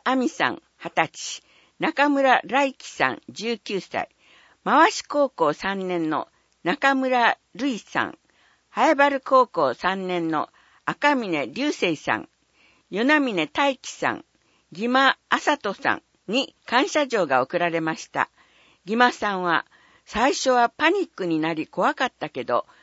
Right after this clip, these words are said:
みんなで落ち着いて救助することができてよかっ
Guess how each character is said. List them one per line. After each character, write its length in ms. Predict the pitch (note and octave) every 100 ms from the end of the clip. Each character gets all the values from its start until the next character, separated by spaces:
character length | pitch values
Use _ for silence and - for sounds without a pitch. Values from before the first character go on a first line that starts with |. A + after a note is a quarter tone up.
| _
み 180 | D#3 A3+
ん 120 | C#4
な 120 | B3+ A3
で 160 | G#3
落 140 | E3+ E3+
ち 140 | -
着 260 | - F3+ E3
い 20 |
て 240 | - D#3+
救 220 | - - C#4
助 140 | A#3+
す 140 | - E3+
る 100 | E3
こ 120 | D#3
と 140 | D3+
が 100 | C#3
で 140 | D3 E3
き 80 |
て 120 | - C3+
よ 140 | F3+
か 120 |
っ 60 | D#3+